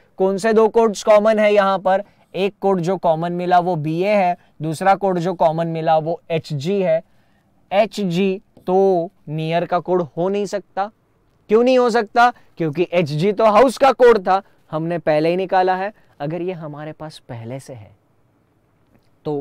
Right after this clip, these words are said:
क्वेश्चन आसानी से सॉल्व कर सकते हैं, ठीक है। अब एक छोटा सा अपडेट है यहाँ पे,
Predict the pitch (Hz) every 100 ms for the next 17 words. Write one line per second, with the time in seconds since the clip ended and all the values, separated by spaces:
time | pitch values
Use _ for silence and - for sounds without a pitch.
0 | - 127 - 147 123 113 123 135 160 151
1 | 131 120 - 117 - 147 - _ - 170
2 | 165 185 _ _ - 202 226 - 208 180
3 | 190 190 165 113 117 113 95 87 90 _